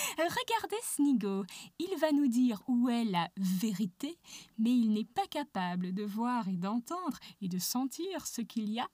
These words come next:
juste là devant lui. Ça lui a complètement cramé le cerveau d'aller là-bas. Un des prisonniers, tout à gauche du muret, reste silencieux.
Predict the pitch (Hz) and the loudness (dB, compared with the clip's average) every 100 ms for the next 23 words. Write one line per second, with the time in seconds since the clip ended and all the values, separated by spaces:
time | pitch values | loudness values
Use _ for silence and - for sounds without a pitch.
0 | _ _ 196 185 349 - - 226 196 220 | _ _ -8 -6 -6 -10 -6 -4 -4 -2
1 | 202 190 185 180 160 185 - _ _ _ | -4 -2 -2 -2 -4 -8 -14 _ _ _
2 | _ - - 190 190 214 - _ _ - | _ -14 -6 -2 0 -2 -6 _ _ -4
3 | 381 427 - 277 - 262 302 - 214 208 | -2 -2 -6 -8 -2 -2 -2 -4 -2 -2
4 | 208 - 196 180 170 170 165 165 160 156 | -6 -6 -4 -2 -2 -4 -6 -6 -6 -8
5 | 190 - - 214 190 165 - 190 180 180 | -10 -14 -4 0 0 -2 -4 -4 0 0
6 | 208 247 - 240 214 196 190 220 202 185 | 0 -4 -6 -8 -6 -6 -4 -4 -4 -2
7 | 175 175 196 220 196 190 - 196 175 185 | 0 0 -2 -4 -4 -4 -8 -6 -6 -4
8 | 180 190 - - | -4 -4 -6 -6